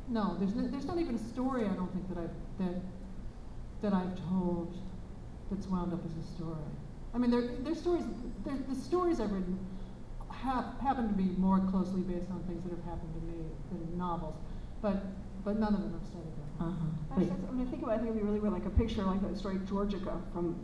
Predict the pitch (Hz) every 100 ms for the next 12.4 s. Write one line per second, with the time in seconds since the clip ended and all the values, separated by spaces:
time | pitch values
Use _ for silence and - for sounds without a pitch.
0 | - - 202 202 - 202 202 202 - -
1 | - - 311 370 330 302 285 220 208 -
2 | - 311 349 277 214 196 - 202 247 277
3 | 277 285 247 269 269 220 214 226 226 220
4 | 202 208 226 262 262 - 226 - 220 254
5 | 262 277 269 254 277 269 269 247 226 226
6 | 277 294 294 330 - 359 320 - 302 359
7 | 349 254 302 - - - - - - -
8 | 254 277 330 349 302 202 170 185 - 220
9 | 214 220 214 208 240 285 285 226 180 170
10 | - 196 - 180 220 202 202 233 254 220
11 | 214 214 233 220 208 220 233 214 208 -
12 | 220 208 190 196